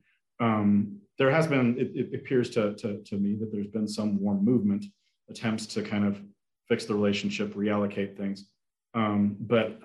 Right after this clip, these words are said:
I, I just wanna ask you, like, some of it seems substantial, some less.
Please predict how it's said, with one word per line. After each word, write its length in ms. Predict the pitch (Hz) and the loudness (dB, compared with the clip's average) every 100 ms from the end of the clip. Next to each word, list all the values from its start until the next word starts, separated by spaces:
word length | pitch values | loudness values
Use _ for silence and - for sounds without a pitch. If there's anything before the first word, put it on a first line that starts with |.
| - - | -18 -14
I, 220 | 120 123 | -6 -2
I 40 | |
just 200 | 120 - | -2 0
wanna 280 | 135 117 95 - _ _ _ _ | 0 0 -2 -8 _ _ _ _
ask 280 | 117 117 - | -8 -8 -6
you, 180 | 107 104 | -4 -2
like, 220 | 110 104 - | -2 -6 -6
some 180 | 139 | 0
of 80 | 123 | 2
it 120 | 117 | 2
seems 240 | - 113 101 | 2 -2 -2
substantial, 440 | 104 - 104 107 | -6 -4 -4 -4
some 200 | - 107 | -4 -2
less. 240 | 107 - | -2 -4